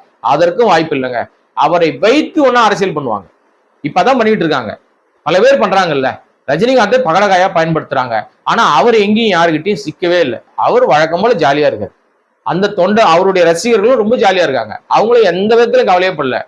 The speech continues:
அவங்களுக்கு நல்லா தெரியும் ரஜினிகாந்த் என்ன செய்வாரு, அவருடைய மேனரிசம் என்னவா இருக்கும், அவர் என்ன பேசுவாரு, எதுக்காக இதை பேசுவாரு, இந்த கூட்டத்துல என்ன பேசணும், அந்த கூட்டத்துல என்ன பேசணும்,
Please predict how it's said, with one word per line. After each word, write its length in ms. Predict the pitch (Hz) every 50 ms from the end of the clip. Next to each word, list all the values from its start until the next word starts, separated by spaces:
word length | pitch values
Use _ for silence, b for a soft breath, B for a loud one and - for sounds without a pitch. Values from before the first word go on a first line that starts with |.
| _ _ _ _
அவங்களுக்கு 380 | - 180 233 269 269 233 214 190
நல்லா 180 | 208 254 269
தெரியும் 360 | 254 190 185 156 135 - - - _ _ _ _ _ _ _ _ _ _
ரஜினிகாந்த் 480 | - 156 190 214 214 214 208 208 208 185
என்ன 220 | 170 175 196 196 -
செய்வாரு, 360 | 180 165 165 156 156 147 139
அவருடைய 400 | 135 123 143 165 160 160 160 156
மேனரிசம் 580 | 147 143 147 170 202 220 220 202 202 196 170 165
என்னவா 220 | 151 156 156 151 143
இருக்கும், 240 | 135 - - 143 135
அவர் 220 | 131 139 143 143
என்ன 240 | 147 156 196 233 247
பேசுவாரு, 640 | 240 - 180 185 180 - 156 151 147 143 160 156 - B B B B _
எதுக்காக 460 | 139 175 202 269 254 254 254 240 220
இதை 120 | 196 180
பேசுவாரு, 500 | 147 156 156 151 - 143 143 147 143 131 - - _ _
இந்த 300 | 135 165 202 233 247 247
கூட்டத்துல 460 | 254 233 254 277 277 262 262 254 226
என்ன 220 | 190 180 185 190 185
பேசணும், 420 | 165 160 147 - 139 139 135 127
அந்த 280 | 110 143 190 240 226 170
கூட்டத்துல 360 | - 220 262 254 254 - 247
என்ன 240 | 226 196 190 196 190
பேசணும், 340 | 180 165 156 - 151 156